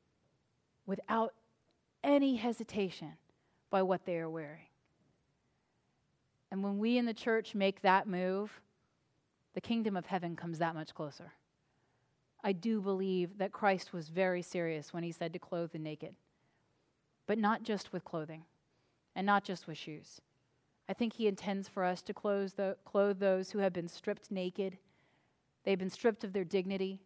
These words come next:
They have been stripped by systems and institutionalized powers and words. They have been segregated and set aside. They have been cast off and excluded.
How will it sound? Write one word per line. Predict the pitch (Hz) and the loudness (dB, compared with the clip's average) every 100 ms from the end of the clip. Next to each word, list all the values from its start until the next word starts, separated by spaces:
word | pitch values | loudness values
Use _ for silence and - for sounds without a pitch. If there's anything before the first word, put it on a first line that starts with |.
| _ _ _ _ _ | _ _ _ _ _
They | 208 | 2
have | 214 190 | 4 2
been | 185 | -2
stripped | - - 226 220 - | -4 0 0 0 2
by | 185 | 2
systems | 185 - 220 - 220 208 | 2 2 2 2 -2 0
and | 196 | -2
institutionalized | 202 202 226 - 214 220 196 196 190 | -4 -4 -6 -4 -4 -2 2 2 2
powers | - 214 196 196 190 - | 6 10 10 8 2 -2
and | 202 180 | -6 -2
words. | 190 208 208 208 214 - - - _ _ _ _ _ _ _ _ | 4 6 6 2 -2 -8 -16 -18 _ _ _ _ _ _ _ _
They | 214 214 | 4 4
have | 196 | 2
been | 190 | -2
segregated | - - 214 214 202 202 202 190 | 0 4 6 4 2 2 2 0
and | 175 | -4
set | - 202 | 2 2
aside. | 202 - 190 190 190 | 2 4 6 8 6
They | 196 185 | 4 0
have | 185 | -2
been | 185 | -6
cast | - 220 202 208 208 | 2 8 8 6 8
off | 196 196 | 8 8
and | 180 | -2
excluded. | 175 - 202 185 175 | -6 -8 -4 -2 -2